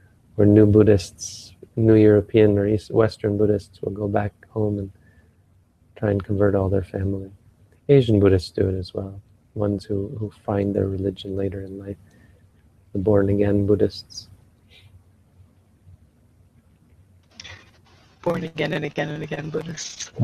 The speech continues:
Speaker 1: <laughs> That's a good one. Born
Speaker 2: I do
Speaker 1: again
Speaker 2: not
Speaker 1: and Buddhists.
Speaker 2: <laughs> I do not believe in the concept of rebirth in Buddhism yet, but I'm willing to intensify my practice as I discover rightness of the teachings by myself.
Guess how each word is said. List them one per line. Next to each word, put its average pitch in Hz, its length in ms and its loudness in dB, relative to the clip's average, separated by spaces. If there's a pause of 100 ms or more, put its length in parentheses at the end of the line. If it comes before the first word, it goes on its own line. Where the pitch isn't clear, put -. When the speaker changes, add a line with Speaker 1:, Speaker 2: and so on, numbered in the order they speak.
(460)
Speaker 1:
<laughs> - 320 -18 (440)
That's 135 200 -4
a 135 40 6
good 117 200 4
one. 95 180 -2 (920)
Born 110 260 2
Speaker 2:
I 104 60 2
do 101 100 0
Speaker 1:
again 101 260 -4 (120)
Speaker 2:
not 104 100 -2
Speaker 1:
and 98 140 -4
Buddhists. 98 400 -6 (240)
Speaker 2:
<laughs> - 1600 -18
I 233 40 0
do 240 120 -4
not 311 240 -4
believe 208 280 -2
in 185 100 -2
the 170 80 -4
concept - 500 -8
of 156 140 -8
rebirth 151 420 -6
in 160 100 -8
Buddhism 147 480 -6
yet, 151 220 -6
but 156 140 -8
I'm 156 120 -6
willing 165 320 -4
to - 160 -10
intensify 156 600 -8
my 160 160 -6 (500)
practice 147 340 -6
as 151 140 -8
I 156 60 -4
discover 156 400 -8
rightness 147 360 -6
of 143 120 -10
the 147 80 -8
teachings 147 580 -14
by - 180 -6
myself. 139 540 -8